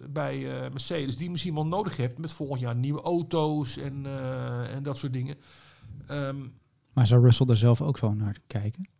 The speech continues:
Speaker 1: Nou nee, natuurlijk wil Russell graag in die, eh, in die Mercedes rijden. Maar goed, als hij een levenslang Mercedes contract heeft, ja, dan moet hij nog iets langer geduld hebben.
Speaker 2: Ja.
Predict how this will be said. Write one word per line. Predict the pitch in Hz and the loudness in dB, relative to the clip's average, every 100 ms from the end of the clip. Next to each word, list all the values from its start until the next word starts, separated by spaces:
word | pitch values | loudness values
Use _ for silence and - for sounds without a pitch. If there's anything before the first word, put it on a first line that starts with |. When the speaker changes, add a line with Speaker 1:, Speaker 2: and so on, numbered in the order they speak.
| _ _ _ _ - - | _ _ _ _ -20 -10
Speaker 1:
Nou | - 143 147 | 0 2 2
nee, | 120 | 0
natuurlijk | 123 - 175 190 | -4 -2 0 0
wil | 156 151 | 0 0
Russell | 165 156 | 0 -2
graag | 123 160 135 - 151 | -4 -4 -4 -6 -8
in | 151 | -6
die, | 147 143 139 131 | -4 -4 -4 -2
eh, | 123 117 117 | -4 -4 -6
in | 131 | -6
die | 131 | -6
Mercedes | 127 139 123 120 | -6 -4 -4 -4
rijden. | 120 104 113 | -6 -6 -8
Maar | 120 | -4
goed, | 139 - | -4 -4
als | 131 | -4
hij | 139 135 131 | -4 -2 -2
een | 127 120 _ - | -4 -6 _ -4
levenslang | 139 180 139 165 160 | 0 2 2 0 0
Mercedes | 147 165 170 156 | 0 0 -2 -4
contract | 160 139 147 127 | -6 -2 -2 -2
heeft, | 127 127 - - _ _ _ _ _ _ | -6 -6 -12 -20 _ _ _ _ _ _
ja, | 147 156 | -2 0
dan | 139 | 0
moet | 151 | -2
hij | 147 | -2
nog | 139 139 135 | -4 -4 -6
iets | 127 | -4
langer | 143 131 | -4 -2
geduld | 123 156 196 | -2 -2 -4
hebben. | 208 202 202 _ - | -8 -10 -14 _ -2
Speaker 2:
Ja. | 143 | 0